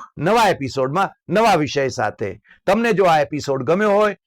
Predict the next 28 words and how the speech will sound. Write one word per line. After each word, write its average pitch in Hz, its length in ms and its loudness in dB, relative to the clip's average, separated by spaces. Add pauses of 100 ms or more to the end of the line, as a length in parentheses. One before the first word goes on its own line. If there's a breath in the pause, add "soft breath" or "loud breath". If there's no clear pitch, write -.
(120)
તો 156 100 -2
સૌથી 214 280 0
વધુ 170 260 0
શેર 208 260 0
કરશો, 170 300 -2
લાઈક 180 240 0
કરશો, - 220 -4
કમેન્ટ 170 320 0
કરશો 151 420 -6 (300 loud breath)
અને 160 300 -2 (560)
મિત્રોને 175 460 0
જરૂર 185 340 2
જણાવશો 147 680 -2 (520)
કે 143 120 0
સાચી 220 420 -2
વાત, 165 300 2
ટકોરાબંધ 196 580 0
વાત 143 300 0
સાંભળવા 151 480 0
માટે 131 460 -8 (300 loud breath)
આપણી 160 400 -2
YouTube 190 460 0
ચેનલ 127 380 -2 (160)
ડોક્ટર 220 300 2
હરિદેસાઈ 160 560 0
સત્યમ 160 400 -4
એવમ 143 240 -2
તથ્યમ 127 500 -4